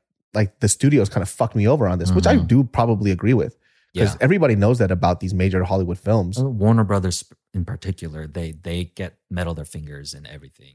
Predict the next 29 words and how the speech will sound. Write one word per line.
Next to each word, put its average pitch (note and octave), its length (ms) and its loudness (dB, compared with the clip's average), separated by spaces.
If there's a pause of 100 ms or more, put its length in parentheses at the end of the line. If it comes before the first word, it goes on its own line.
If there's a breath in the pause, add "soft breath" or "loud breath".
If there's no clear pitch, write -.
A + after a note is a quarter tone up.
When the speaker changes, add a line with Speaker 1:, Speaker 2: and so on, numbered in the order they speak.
(140)
Speaker 2:
Like A#2+ 100 2
Speaker 1:
Yeah. F#2 200 2
Speaker 2:
all C#2+ 60 -18
the D2 60 -20
D D2 160 -20
C - 180 -16
films. C#2+ 500 -20
Yeah. - 80 -20 (280)
Speaker 1:
And A2 120 0
so G2 200 2
it's F#2 140 -2
just, - 220 -6
it, A2 160 -6
it A2+ 120 -8
kinda A#2+ 200 0
sucks - 320 0
'cause A#2 120 0
I A2+ 40 2
think F3 160 0
she - 120 0
went B2+ 200 2
from G#2+ 160 0
something G2 380 -2
small A2 580 0
into G#2+ 240 -2
this G2+ 360 -2
huge G#2 440 0
budget F#2+ 300 0
film, F#2 380 -4